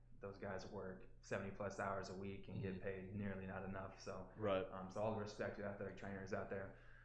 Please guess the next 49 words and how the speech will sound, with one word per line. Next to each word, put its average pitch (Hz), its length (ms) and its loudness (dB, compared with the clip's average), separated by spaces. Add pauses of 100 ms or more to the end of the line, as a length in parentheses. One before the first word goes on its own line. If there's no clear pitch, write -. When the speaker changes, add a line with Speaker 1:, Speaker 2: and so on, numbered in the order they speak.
(300)
Speaker 1:
Um, 95 480 2 (260)
Speaker 2:
So - 140 4
you 113 180 10
wanted 104 140 10
to 101 60 6
go 101 120 12
more 95 200 8
private 85 440 6
Speaker 1:
So, 120 220 10
yeah, 117 60 10
Speaker 2:
instead 107 200 12
of 90 60 8
Speaker 1:
so 104 140 10
I 113 80 12
Speaker 2:
like 110 100 8
Speaker 1:
went 143 120 8
to - 40 8
Speaker 2:
that. 135 80 8
Speaker 1:
more 135 120 10
of 123 60 10
the 123 60 8
strength 127 260 4
conditioning 123 440 6
route, 113 340 6
and 110 120 4
then, 104 220 4
um, 98 280 2 (240)
and 107 160 0
that, 123 260 6
so 117 160 4
then 139 300 8
my 110 160 8
goal 110 240 8
was, 101 260 4
"Okay, 104 180 -2
I 107 100 6
wanna 101 120 2
be 104 100 0
a 98 40 -2
Division 101 280 0
One 92 120 -2
strength 95 260 -4
coach." 85 260 -6 (880)
And 104 100 -2
then, 110 260 4
uh, 92 320 0 (1500)
I 110 140 4
did 117 120 0
some, 117 100 0